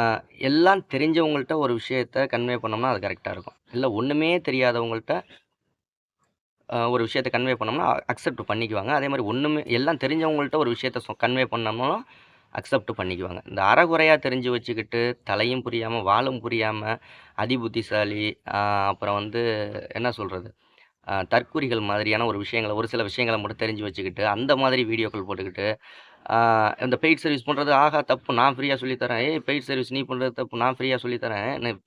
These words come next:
YouTube-லயே ஃப்ரீயா, எல்லாருக்கும் தான் தெரியும், எல்லாரும் முட்டாள்கள் கிடையாது. ஃப்ரீயா தான் YouTube-ல வீடியோக்கள் இருக்கு, ஆனா உடனே தேவைப்படுறவங்க மட்டும்தான் அந்த பெய்ட் சர்வீஸ் அப்படிங்கிற ஒரு விஷயத்துல, பெய்ட் கோர்ஸ் அப்படிங்கிற ஒரு விஷயத்துல அவங்க ஜாயின் பண்றாங்க.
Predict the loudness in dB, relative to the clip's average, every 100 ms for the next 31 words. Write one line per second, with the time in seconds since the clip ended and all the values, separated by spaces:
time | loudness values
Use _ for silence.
0 | _ -2 -2 -2 -4 -4 -4 -6 -8 -8
1 | -2 4 6 6 2 0 0 0 -2 -2
2 | -4 2 4 4 0 0 0 2 0 0
3 | -2 -2 2 6 6 6 4 4 4 0
4 | 0 2 0 0 0 0 0 -2 -4 -6
5 | -20 -20 -6 2 2 4 4 4 2 2
6 | 2 -2 -2 0 0 -2 -2 -6 -6 -4
7 | -4 -4 _ _ _ _ -2 0 4 4
8 | 4 0 -2 -2 -2 0 -2 -2 -6 -2
9 | -2 -2 0 2 0 _ 0 0 0 -4
10 | -2 -4 -4 -6 -6 -6 -2 0 0 2
11 | 4 4 0 -6 -6 -8